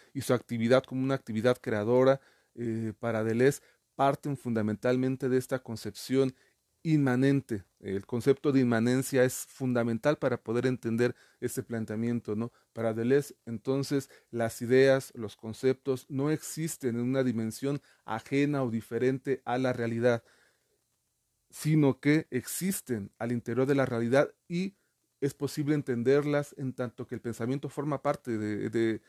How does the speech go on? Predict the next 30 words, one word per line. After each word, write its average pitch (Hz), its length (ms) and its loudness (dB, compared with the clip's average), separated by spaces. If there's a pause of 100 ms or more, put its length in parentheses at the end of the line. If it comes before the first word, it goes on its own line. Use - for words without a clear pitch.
(160)
de 131 120 0
este, 135 340 -2 (320)
de 131 60 -2
esta 143 160 0
totalidad, 127 520 2 (140)
de 127 140 -2
este 135 160 -6
ámbito 143 360 -4
de 104 80 -2
la 104 120 -4
realidad, 107 480 -2
¿no? 110 200 -6 (320)
El 113 160 -4
pensamiento 131 680 -2
como 117 260 -4
parte 135 380 -2
de 131 100 0
la 110 140 -2
realidad 113 580 2 (960)
participa, 127 1080 -4
da 127 200 -2
testimonio 139 1040 -2
y, 135 360 -2
e 139 40 4
incluso 160 460 0
es 202 80 -8
capaz 151 320 -4
de 160 80 -6
tener 143 260 -4
injerencia 143 840 -2